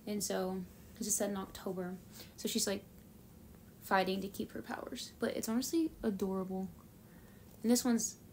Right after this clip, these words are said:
not as thick, so this will be an easier read. This one is three seventy. I really like these. Like, this one's very fluffy.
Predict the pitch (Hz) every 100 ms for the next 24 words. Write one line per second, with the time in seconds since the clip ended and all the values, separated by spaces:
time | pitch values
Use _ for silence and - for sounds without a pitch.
0 | - 226 - - 69 - 71 - 127 117
1 | 120 113 - 117 - 78 95 247 233 -
2 | - - - - - - - - - -
3 | - 233 214 208 - - - 240 247 254
4 | 262 247 - - - - - - - -
5 | - - - - 214 320 330 214 190 240
6 | - 208 233 240 208 196 202 202 208 196
7 | - - - - 95 - - 240